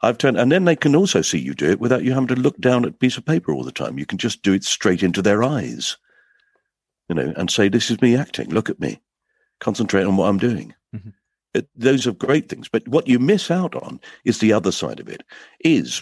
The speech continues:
Speaker 1: maybe the toadying. You know, the, "Oh, God, I love that thing you did last time. You did, directed that film, didn't you? It's fantastic. What a great performance by." Or the making yourself stand out. For many years, I d-, ended up, I got loads of commercials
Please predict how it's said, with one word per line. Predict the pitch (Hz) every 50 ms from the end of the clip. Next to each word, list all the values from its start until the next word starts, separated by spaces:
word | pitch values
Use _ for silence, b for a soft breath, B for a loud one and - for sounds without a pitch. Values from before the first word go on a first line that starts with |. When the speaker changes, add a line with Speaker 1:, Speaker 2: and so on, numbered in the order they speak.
| - _
Speaker 1:
maybe | - - 87 98 113 101 - 53 -
the | - - 65
toadying. | - - 78 71 67 - 57 - - 82 87 - - _ _ _ _ _ _ _ _ _
You | - 73
know, | - - 69 67
the, | 57 65 71 73 - -
"Oh, | - 165 165 - - -
God, | - - - -
I | - 113
love | 240 214 147 139 156 127
that | - - - -
thing | 92 80
you | 80 80
did | - 90 78 73
last | 87 87 87 -
time. | - 87 98 113
You | 147 160
did, | - - 180 175
directed | - - 175 160 - - 127 117
that | 135 127 -
film, | - 208 202 220 175
didn't | 90 76 65 -
you? | - 76 -
It's | - 101 - -
fantastic. | - 143 135 113 - - - 160 156 147 - - - - -
What | - 110
a | -
great | - 131 -
performance | - 107 - 123 110 90 76 65
by." | - - 80 71 57 53 - B B B B B B B B B B B B B B
Or | - 170 165 143 107 107 120 151 147
the | - 107 98 95 92 90 B B B B B B _ _ _ _ _ _
making | - 107 113 117 113 - - 92
yourself | 85 92 87 - - 92 85 -
stand | - - 101 82 78 76 78
out. | 85 78 - - - - - - _ _ _ -
For | - 101
many | 101 127 175 190 160
years, | 101 78 - 60 64 71 - 73
I | 73 78
d-, | - - - _ -
ended | 80 76 73 76
up, | 76 76 - -
I | 82 82
got | - 98 -
loads | - 110 98 98 120 113 156 131 104 - -
of | 76 67 -
commercials | - - 76 82 87 76 65 - - 57 57 58 -